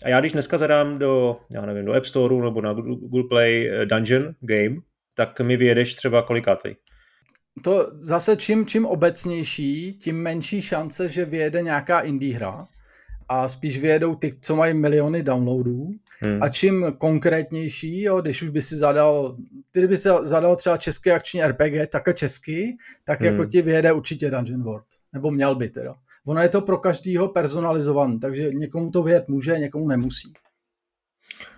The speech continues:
Speaker 1: No, dobře, a tak teď si říkám, jako kdo teda se opravdu jako dostane k té tvojí hře opravdu přes ten vyhledávač. Když říkáš, že musíš zadat takhle jako konkrétní hesla. Ty lidi jako zadávají takhle konkrétní hesla. Já bych čekal spíš, že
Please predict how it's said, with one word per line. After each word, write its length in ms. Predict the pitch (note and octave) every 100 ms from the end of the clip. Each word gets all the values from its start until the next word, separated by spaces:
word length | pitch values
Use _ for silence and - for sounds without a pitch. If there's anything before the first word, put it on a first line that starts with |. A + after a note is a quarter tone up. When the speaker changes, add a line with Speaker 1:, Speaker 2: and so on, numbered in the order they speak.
| _ _ A2
Speaker 1:
No, 260 | G#2+ A2+ -
dobře, 220 | B2+ C#3+ A#2
a 80 |
tak 160 | G3+ G#2+
teď 300 | C3+ B2 - A2+
si 160 | - B2+
říkám, 360 | C3+ C#3 B2+
jako 160 | C3 C3+
kdo 140 | B2+
teda 340 | A2+ C3 B2+ -
se 440 | - - B2 A#2+ B2
opravdu 320 | B2 B2 B2
jako 220 | A#2+ C3+ -
dostane 460 | - B2 - C3+ B2
k 60 | B2
té 120 | B2+
tvojí 240 | C3 B2+
hře 140 | B2 C3
opravdu 260 | - C3
přes 140 | C3 B2+
ten 140 | C#3
vyhledávač. 560 | D3 G3+ F3 G2+ E2+ - - _ _ - _ _ _
Když 180 | G2 G2
říkáš, 300 | G#2 A2 G2+
že 60 |
musíš 300 | G#2+ G#2 A#2
zadat 240 | A2 G#2+ -
takhle 220 | G#2 G#2+
jako 120 | G#2
konkrétní 480 | A2 G#2+ A2 G#2+ A2
hesla. 220 | G#2 -
Ty 80 | G#2+
lidi 180 | A2+ A#2+
jako 180 | B2 B2
zadávají 360 | A#2 A2+ A2+
takhle 200 | A2+ A#2+
konkrétní 420 | A#2+ A2+ A#2+ A#2+ A#2
hesla. 240 | G#2 A#2+
Já 60 | A#2
bych 140 | C3
čekal 220 | B2+ C3+
spíš, 220 | C3 C#3+
že 140 | C3